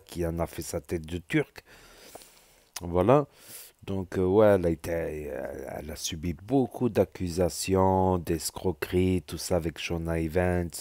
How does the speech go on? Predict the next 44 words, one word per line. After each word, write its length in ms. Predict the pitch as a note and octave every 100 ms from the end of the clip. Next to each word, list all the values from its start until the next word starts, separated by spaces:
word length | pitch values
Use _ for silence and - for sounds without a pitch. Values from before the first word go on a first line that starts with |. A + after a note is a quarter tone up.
| -
tout 120 | D2+
ça. 380 | C#2+ - F#2+ F#2 _ - - - - - -
Euh, 380 | D#2+ D#2+ D#2+ E2+ -
comme 180 | G2
quoi 200 | F2+ A2+
elle 100 | G#2
aurait 220 | G2+ F#2 F#2+
vendu 440 | F2+ G2+ F#2 G#2+
aussi, 460 | G#2 - - G2+ G2
euh, 120 | F2+
Shona 440 | - F#2+ F2+ F#2
Evans, 440 | F2+ D#2+ F#2+ F#2+ F2 -
qu'elle 100 | F2+
se 200 | - -
serait 140 | -
fait 200 | E2+ -
virer 380 | E2+ D#2+ F2+ F2
du 200 | E2 F2
groupe, 840 | D#2+ D#2 F#2+ G#2 G#2 G2+ G2+ F2 G2+ G2 - - - - - -
qu'elle 180 | G2
aurait 220 | G2 F#2+ F#2
plus 260 | - F#2+
le 60 | F2+
droit 240 | - G2
de 300 | E2+ F#2 F2+
travailler 460 | F2 - F2 F2+ F2
dans 140 | F2
son 260 | D#2+ F#2 F2
entreprise. 1120 | E2 - G2 E2 - G#2+ G#2 G#2 G#2+ G2+ - _ - - - - _
Il 80 | E2+
y 40 | F2+
a 40 |
eu 100 | F#2
quoi 240 | - G2+
encore, 400 | F#2 - F2+ D#2+
euh, 260 | E2+ E2+ E2
l'histoire 440 | D#2+ F2 - F#2+
des 160 | D#2+ F#2
bonbons 420 | D#2 F2 E2 F2+
finis 640 | E2+ - F#2+ F#2+ G#2+ G#2+ G2+
qui 100 | -
serait 340 | - F#2+ F2
pas 320 | F2 G2 F#2 F2+
halal. 720 | - F#2+ G2 A2 A2 A2